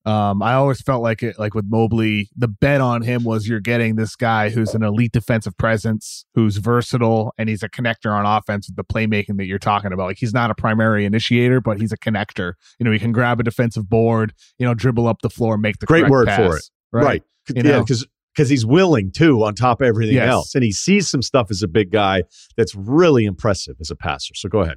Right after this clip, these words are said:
Speaker 2: Sorry.
Speaker 1: For sure. And I, I, I think that's, that's the value in him, him growing into that. For hi-, like, w-, what needs to happen for him to become a, you know, a, like you said, beyond a top twenty player, a, a, a primary on your team, the go-to option? Like, his,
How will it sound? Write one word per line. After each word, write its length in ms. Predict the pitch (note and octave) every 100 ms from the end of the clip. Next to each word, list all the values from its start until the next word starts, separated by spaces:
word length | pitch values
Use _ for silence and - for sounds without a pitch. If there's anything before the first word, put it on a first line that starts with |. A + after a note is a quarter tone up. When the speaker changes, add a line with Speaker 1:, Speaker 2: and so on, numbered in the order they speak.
| _
Speaker 2:
Sorry. 200 | - -
Speaker 1:
For 120 | D#3
sure. 320 | - G3+ A2+
And 140 | A2 A#2
I, 220 | A2+ A2+
I, 40 | A2
I 80 | C3
think 220 | D#3+ C#3
that's, 400 | C3 C#3 - - -
that's 380 | C3 D#3 D#3 -
the 100 | C3
value 500 | B2 C3 C#3+ A#2+ A#2
in 80 | A2+
him, 180 | A2+
him 160 | A#2+ A2
growing 340 | A#2 A#2+ A#2
into 200 | A2 G#2+ G#2
that. 320 | A#2+ A2 - _ _ _ _ _
For 260 | - E3+ C#3
hi-, 100 | D3
like, 200 | D3 C3
w-, 180 | B2+ C#3+
what 260 | C#3+ E3
needs 220 | D#3 D#3+ C3
to 100 | A#2+
happen 380 | A#2+ C3+ C3
for 160 | A2+ A2+
him 180 | A#2 A2
to 80 | G2+
become 400 | G#2+ - A#2+ A#2
a, 340 | G2+ F#2 F#2 - _ _ -
you 60 | G#2
know, 260 | F#2 G2 -
a, 100 | A2+
like 180 | A2 A2+
you 60 | A#2
said, 200 | B2+ G#2
beyond 400 | A#2 A#2 A#2+ A2
a 20 |
top 300 | - A2 -
twenty 280 | A#2+ G#2 G2+
player, 440 | - A#2 G#2 F2+
a, 400 | F2 F2+ F#2 F#2 F#2 - G2
a, 20 |
a 40 | -
primary 600 | - B2+ B2 A#2+ A2 G#2+
on 100 | G#2
your 100 | G2
team, 300 | F2+ B2 A2
the 100 | G2
go-to 400 | F#2+ A2+ G#2+ A#2
option? 460 | G2+ A#2 - D3 C#3+
Like, 180 | A#2 -
his, 460 | B2 A#2 G2 -